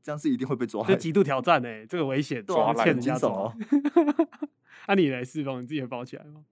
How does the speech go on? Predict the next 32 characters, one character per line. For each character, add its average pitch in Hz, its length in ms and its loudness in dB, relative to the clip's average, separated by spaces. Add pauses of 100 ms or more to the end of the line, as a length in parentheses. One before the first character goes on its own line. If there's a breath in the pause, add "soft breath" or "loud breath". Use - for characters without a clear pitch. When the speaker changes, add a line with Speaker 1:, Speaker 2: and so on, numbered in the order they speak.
(100)
Speaker 1:
我， 95 360 -6
我 98 220 -8
是 147 240 -4
会 131 160 -2
包。 92 380 -4
Speaker 2:
我 135 120 -8
是 156 140 -6
不 139 80 -10
会 113 180 -10
包。 98 140 -20
Speaker 1:
从 131 160 -4
以 - 20 -8
前 98 160 -10
就 110 120 -8
不 - 120 -12
会 92 80 -4
包 90 140 -8
啊。 139 440 -8
Speaker 2:
呃， 135 220 -12
我 147 80 -8
从 202 160 -2
以 190 40 0
前 131 120 -8
会 123 140 -10
包， - 260 -20
但 156 140 -6
长 131 100 -10
大 113 140 -10
不 107 140 -16
包， - 260 -20
因 180 80 -2
为 226 260 -2